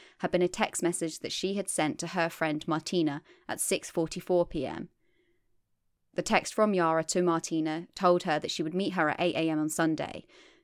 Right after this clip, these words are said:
and nobody had heard from her after this text message. There was very little in the way of eyewitnesses. Someone came forward and said that they thought that maybe they'd seen two men talking to Yara beside a red vehicle in the sports complex car park,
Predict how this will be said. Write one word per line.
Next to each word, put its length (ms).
and 140
nobody 360
had 140
heard 220
from 140
her 200
after 300
this 220
text 240
message. 480
There 100
was 140
very 260
little 280
in 60
the 80
way 200
of 80
eyewitnesses. 760
Someone 400
came 240
forward 400
and 120
said 200
that 100
they 140
thought 380
that 100
maybe 260
they'd 260
seen 320
two 300
men 300
talking 380
to 120
Yara 400
beside 400
a 60
red 240
vehicle 400
in 100
the 80
sports 380
complex 420
car 300
park, 320